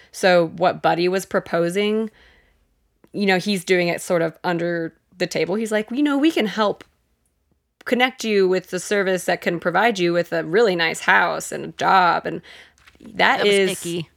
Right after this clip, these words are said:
Speaker 1: yeah, that is sneaky, sneaky recruiting tactics that they do do at a high school level. <laughs> Do do.
Speaker 2: Do do. <laughs>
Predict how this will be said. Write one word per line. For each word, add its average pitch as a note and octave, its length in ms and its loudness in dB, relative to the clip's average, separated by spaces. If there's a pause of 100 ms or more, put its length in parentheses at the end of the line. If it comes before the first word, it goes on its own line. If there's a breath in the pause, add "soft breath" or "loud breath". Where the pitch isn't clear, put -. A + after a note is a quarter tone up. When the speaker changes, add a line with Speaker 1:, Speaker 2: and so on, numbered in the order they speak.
Speaker 1:
yeah, - 260 0
that F#3+ 220 4
is A3 120 -2
sneaky, F#3+ 640 -2
sneaky E3+ 840 -4 (460 soft breath)
recruiting E3+ 500 -2
tactics - 920 -4
that D#3+ 160 0
they F3+ 120 0
do F3+ 240 -2
do D#3+ 360 -2 (100)
at E3 180 -2
a E3 40 -6
high D#3+ 160 -4
school E3+ 220 -8
level. - 300 -6
<laughs> E3+ 340 -10
Do D#3+ 140 -8
do. E3+ 200 -12 (300)
Speaker 2:
Do C4+ 180 0
do. G#3 280 0
<laughs> F3 40 -8